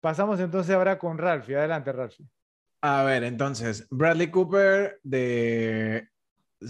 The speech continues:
Speaker 2: ranking de cinco. Vamos a mención honor-, mención honorífica, Failure to Launch, que se me va el nombre en, en español en este momento. Muy buena, no,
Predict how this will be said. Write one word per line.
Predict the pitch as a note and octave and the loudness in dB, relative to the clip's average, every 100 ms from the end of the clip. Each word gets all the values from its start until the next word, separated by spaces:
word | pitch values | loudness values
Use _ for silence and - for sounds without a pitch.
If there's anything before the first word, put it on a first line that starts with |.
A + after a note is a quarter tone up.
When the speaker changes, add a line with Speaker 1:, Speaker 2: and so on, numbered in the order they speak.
| B2 | -4
Speaker 2:
ranking | D3 D#3 D#3 | -2 -2 -2
de | E3 | -2
cinco. | D3+ G3 G#3 G#3+ A3+ D#3+ | -2 -2 -2 2 2 2
Vamos | D3+ D#3+ F3 | 0 0 -4
a | F3 D#3+ C#3+ C#3 | 0 2 2 0
mención | C3+ C3 D3 D3 | -4 -8 -6 -4
honor-, | E3 D3+ - | -2 -2 -4
mención | B2 B2 A#2+ C#3+ D3+ | -6 -6 -6 -4 -2
honorífica, | C#3+ D#3+ F#3+ - G#3 - - - | 0 0 -2 2 2 2 -6 -6
Failure | C#3+ C#3 D3 C#3 | -4 -2 -4 -4
to | B2 | 0
Launch, | C#3+ F#3+ G#3 - _ _ _ _ _ | 0 0 -6 -10 _ _ _ _ _
que | - | -10
se | F#2 A#2 | -6 -4
me | A#2 A2+ | -2 0
va | A2+ A#2+ | 2 2
el | B2+ | 0
nombre | C3 C3 | -2 -2
en, | C3+ C3 C3 | -2 -4 -6
en | A#2 | -6
español | A#2 A2+ A2+ A2+ | -6 -6 -4 -4
en | A#2 | -4
este | A#2 A2+ | -6 -8
momento. | B2 A#2 C#3+ E3 G#3 G#3 - - _ | -6 -4 -4 0 0 0 -2 -16 _
Muy | - A#2+ C3 | -10 -4 0
buena, | C#3 D#3 E3+ - | 0 0 0 -2
no, | C3+ C3+ C3+ C#3 - | -6 -4 -2 -4 -8